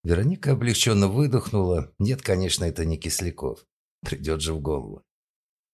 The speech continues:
Словно подтверждая её мысли, Борис Анатольевич Болотов вышел из комнаты в коридор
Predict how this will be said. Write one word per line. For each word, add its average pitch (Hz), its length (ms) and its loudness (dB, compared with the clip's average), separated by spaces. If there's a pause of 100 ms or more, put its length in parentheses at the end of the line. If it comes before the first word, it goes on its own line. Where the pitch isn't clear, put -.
(160)
Словно 131 380 2
подтверждая 123 560 0
её 123 180 -2
мысли, 135 360 2
Борис 90 380 0
Анатольевич 85 640 -2
Болотов 104 460 -2
вышел 90 320 -2
из 85 100 2
комнаты 90 440 -2
в - 60 -10
коридор 87 540 -2